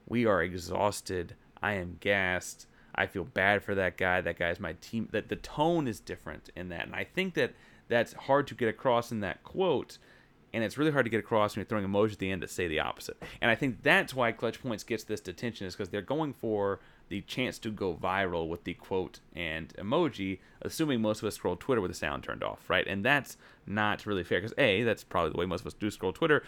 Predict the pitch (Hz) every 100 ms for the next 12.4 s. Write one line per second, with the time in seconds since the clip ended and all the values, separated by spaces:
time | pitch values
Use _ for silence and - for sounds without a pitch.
0 | - - - 117 - - 107 92 90 90
1 | 85 87 95 90 90 - - - 202 143
2 | 113 107 - - - - - 117 - 139
3 | 147 147 - - 113 107 110 110 110 -
4 | 123 156 147 - 120 - 110 123 - 104
5 | - 113 113 - 110 98 - - - _
6 | _ _ 156 143 98 - 104 214 190 127
7 | 104 160 180 - - 156 - 101 - 78
8 | 67 71 - - - _ - 110 131 123
9 | - 117 107 107 135 165 87 85 98 101
10 | 90 - - 160 147 117 98 - 135 113
11 | 95 92 - - - - - - - -
12 | - 147 147 78